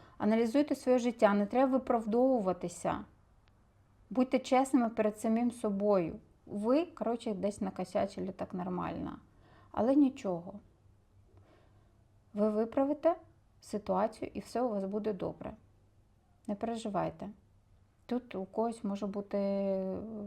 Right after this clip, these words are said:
ви допустили, могли допустити якусь помилку в магічній роботі.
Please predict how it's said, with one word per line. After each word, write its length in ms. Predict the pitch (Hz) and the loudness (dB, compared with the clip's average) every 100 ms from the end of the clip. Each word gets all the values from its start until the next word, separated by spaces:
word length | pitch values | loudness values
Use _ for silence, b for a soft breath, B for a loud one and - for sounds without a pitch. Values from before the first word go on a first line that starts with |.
| 208 196 208 214 | -10 -10 -10 -6
ви 120 | 202 | -6
допустили, 480 | 190 196 208 - 196 | -4 -6 -8 -4 -2
могли 260 | 190 190 190 | -2 -4 -4
допустити 480 | 190 196 - 196 | -6 -10 -8 -4
якусь 240 | 190 - 190 | -4 -4 -10
помилку 480 | - 202 175 180 165 | -4 -2 -2 -6 -8
в 100 | 185 | -6
магічній 380 | 180 190 - | -6 -8 -8
роботі. 460 | 196 185 - - 233 | -8 -8 -8 -12 -16